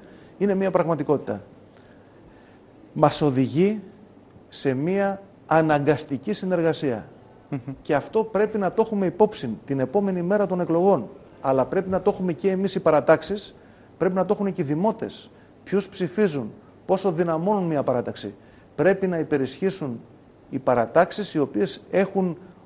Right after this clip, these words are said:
Speaker 1: όλη την προοπτική και μπορούν να συνθέσουν, μπορούν να ενώσουν. Η δική μας παράταξη, δεν έχει, σας είπα, βάρη του παρελθόντος,
Speaker 2: Μμμ.
Speaker 1: δεν έχουμε προσωπικά με κανέναν, μας ενδιαφέρει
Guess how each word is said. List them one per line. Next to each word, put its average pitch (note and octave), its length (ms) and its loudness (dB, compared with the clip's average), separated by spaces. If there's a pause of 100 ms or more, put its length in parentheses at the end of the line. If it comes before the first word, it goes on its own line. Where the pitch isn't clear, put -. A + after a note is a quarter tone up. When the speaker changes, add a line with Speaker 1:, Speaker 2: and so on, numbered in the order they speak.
Speaker 1:
όλη F#3 280 4
την D3+ 160 -2
προοπτική D3 680 -2 (400)
και D#3 120 0
μπορούν D3+ 300 2
να F#3+ 120 0
συνθέσουν, G#3 720 -4 (160)
μπορούν F3 220 0
να G3 80 0
ενώσουν. F#3+ 400 0 (300)
Η B2 60 -6
δική C#3+ 200 0
μας G#3 140 -2
παράταξη, G3 640 0 (500)
δεν D3 220 -2
έχει, G3 300 0 (160)
σας C#3+ 200 -4
είπα, F#3+ 240 4
βάρη F3+ 380 8
του D#3+ 100 -8
παρελθόντος, D#3 640 2
Speaker 2:
Μμμ. D3+ 80 -6 (460)
Speaker 1:
δεν F3+ 260 2
έχουμε G3 280 2
προσωπικά E3 560 2
με E3+ 100 0
κανέναν, E3 560 -2 (340)
μας D3 200 -2
ενδιαφέρει E3+ 760 4